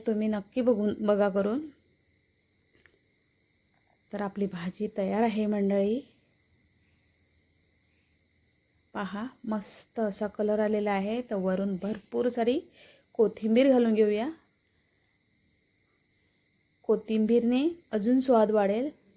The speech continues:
तर भेंड्याची भाजी कधी करतील तर गरम मसाला टाकायचा नाही आहे. तर आपला मिक्स मसाला घरचा,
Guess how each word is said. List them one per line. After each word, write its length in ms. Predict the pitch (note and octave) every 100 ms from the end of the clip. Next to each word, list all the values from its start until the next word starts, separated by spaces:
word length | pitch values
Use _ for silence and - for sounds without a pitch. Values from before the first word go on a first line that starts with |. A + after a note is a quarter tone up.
| _
तर 80 | A#3
भेंड्याची 520 | G3+ G#3 G#3 A3 A#3+
भाजी 280 | C4 C4+ A#3 B3
कधी 200 | A3+ A#3
करतील 580 | G#3 A3 A#3 A#3+ G#3+ B3 _ _ _ _ -
तर 160 | A3
गरम 280 | G3+ G#3 A3
मसाला 420 | A#3+ A#3+ A#3 A#3+
टाकायचा 480 | A#3+ G#3+ G#3 G#3 A#3+
नाही 220 | A#3 G#3
आहे. 180 | G3+ C4 D4 _ _ _ _ _ _ _ -
तर 100 | G#3+
आपला 280 | G3+ G#3 G#3+
मिक्स 380 | G#3+ A#3 A3+ B3
मसाला 360 | B3+ B3 B3
घरचा, 480 | A3+ A#3 A3+ A#3 A#3